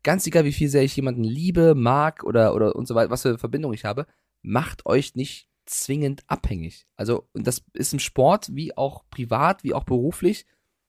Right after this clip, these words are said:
stellt euch so auf, dass ihr theoretisch immer noch die Freiheit habt, wenn ihr möchtet, anders zu en-, entscheiden, zu gehen, was auch immer.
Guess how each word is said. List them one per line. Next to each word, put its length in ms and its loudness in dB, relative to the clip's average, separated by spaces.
stellt 340 -2
euch 120 0
so 260 0
auf, 240 -2
dass 180 -4
ihr 100 -10
theoretisch 720 0
immer 160 0
noch 120 2
die 100 -4
Freiheit 880 -6
habt, 340 -6
wenn 160 2
ihr 140 -4
möchtet, 680 -2
anders 340 2
zu 120 -2
en-, 160 -2
entscheiden, 460 0
zu 120 -6
gehen, 280 0
was 160 -6
auch 40 -8
immer. 280 -4